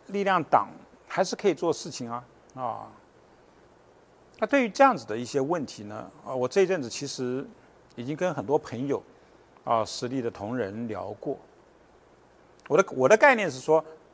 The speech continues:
当我没有办法在政治实务上面真正帮到这个组织的时候呢，我其实应该去专心做我最拿手的文化。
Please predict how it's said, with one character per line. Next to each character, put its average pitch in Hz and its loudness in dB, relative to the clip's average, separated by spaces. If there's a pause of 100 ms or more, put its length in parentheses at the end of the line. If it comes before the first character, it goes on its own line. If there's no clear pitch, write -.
(100)
当 277 10
我 139 8
没 151 2
有 240 8
办 202 6
法 101 0
在 147 6
政 185 2
治 156 -6
实 - -4
务 208 2
上 143 4
面 123 -2 (460)
真 240 4
正 240 6 (380)
帮 240 8
到 208 10
这 180 0
个 156 2
组 107 -4
织 139 -10
的 156 2
时 135 -4
候 123 4
呢， 113 -2 (200)
我 131 -2
其 185 2
实 196 -4
应 240 0
该 247 10 (520)
去 180 2 (1300)
专 269 8
心 277 2
做 226 8
我 117 8
最 180 0
拿 147 6
手 120 -6
的 113 -8
文 107 -10
化。 - 6